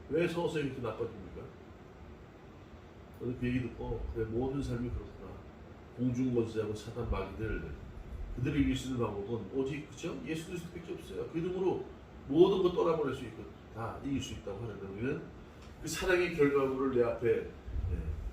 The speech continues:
받고 내 앞에 있음에도 불구하고, 어, 그냥 아는 지식으로만 그치는 게 아니다. 그런 생각을 해본 거예요.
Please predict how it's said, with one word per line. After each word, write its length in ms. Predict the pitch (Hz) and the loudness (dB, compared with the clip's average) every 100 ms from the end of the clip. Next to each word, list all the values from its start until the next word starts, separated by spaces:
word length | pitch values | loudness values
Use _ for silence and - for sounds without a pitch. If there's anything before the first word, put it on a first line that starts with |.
| - - - - - - - | -8 -8 -6 -6 -10 -12 -10
받고 420 | - 117 - - - - - 120 | -8 -8 -6 -4 -4 -6 -10 -2
내 80 | |
앞에 260 | 147 143 151 | 2 4 4
있음에도 320 | 143 131 120 | 2 0 -2
불구하고, 460 | 117 107 101 95 - | -2 -4 -4 -6 -6
어, 140 | - - - - - - - - - - - - | -6 -8 -14 -16 -16 -16 -16 -16 -14 -14 -12 -8
그냥 180 | 131 160 - | 0 2 2
아는 400 | - 165 190 - | 4 6 6 4
지식으로만 560 | 147 139 147 131 127 | -2 -2 0 0 0
그치는 280 | 113 - 104 | -2 -2 0
게 80 | - | 0
아니다. 180 | - - - - - - - - - - - - - - - - - - - - - | 0 -4 -6 -10 -12 -14 -14 -16 -16 -16 -16 -16 -16 -16 -16 -16 -16 -16 -16 -14 -8
그런 140 | 110 107 | -6 -4
생각을 240 | 104 104 | -2 -2
해본 80 | 113 | -2
거예요. 220 | - 85 | -6 -10